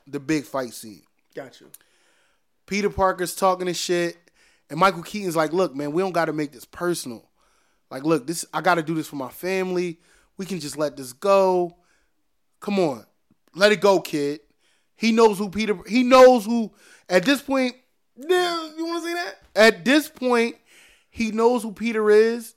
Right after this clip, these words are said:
Speaker 1: and Peter knows who he is.
Speaker 2: So is this a Spider-Man scene?
Speaker 1: Listen, let me,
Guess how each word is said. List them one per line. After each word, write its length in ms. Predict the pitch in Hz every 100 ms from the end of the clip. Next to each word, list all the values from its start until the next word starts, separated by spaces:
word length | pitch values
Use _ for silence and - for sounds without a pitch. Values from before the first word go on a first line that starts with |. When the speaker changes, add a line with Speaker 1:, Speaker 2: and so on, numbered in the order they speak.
| -
Speaker 1:
and 140 | 175
Peter 240 | 214 220 202
knows 300 | 196 190 160
who 200 | 175 165
he 180 | 208 202
is. 260 | 147 117
Speaker 2:
So 60 | 226
is 80 | 220
this 100 | 262
a 40 |
Spider-Man 420 | - 277 320 330
scene? 280 | 320 359 349 _ _ _ _ -
Speaker 1:
Listen, 520 | 208 277 - 156 110
let 100 | 151
me, 200 | 233 277